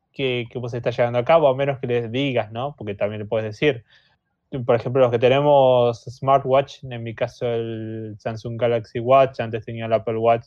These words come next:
dos, es algo que vos podés delimitar o a veces lo detecta automáticamente. Por ejemplo, a mí me ha detectado cuando he estado,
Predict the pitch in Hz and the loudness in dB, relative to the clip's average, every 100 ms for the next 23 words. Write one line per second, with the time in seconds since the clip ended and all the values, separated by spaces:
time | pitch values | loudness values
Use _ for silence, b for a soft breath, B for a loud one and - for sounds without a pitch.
0 | - 135 139 - _ _ _ _ _ _ | -4 0 0 -4 _ _ _ _ _ _
1 | - 120 120 127 117 120 117 - 120 113 | -12 0 4 4 4 0 0 2 0 0
2 | 117 131 135 180 180 160 131 127 127 117 | -4 -4 2 4 4 4 2 0 -4 -4
3 | 113 131 123 123 117 117 120 117 120 151 | -2 -2 -2 -2 -4 -4 -6 -4 -2 -2
4 | 131 110 110 107 110 113 107 113 117 113 | -4 -8 -8 -10 -6 -4 -4 -4 -2 -2
5 | 113 113 107 123 120 113 113 110 - 110 | -2 -4 0 2 2 0 -4 -6 0 2
6 | 110 110 | 2 0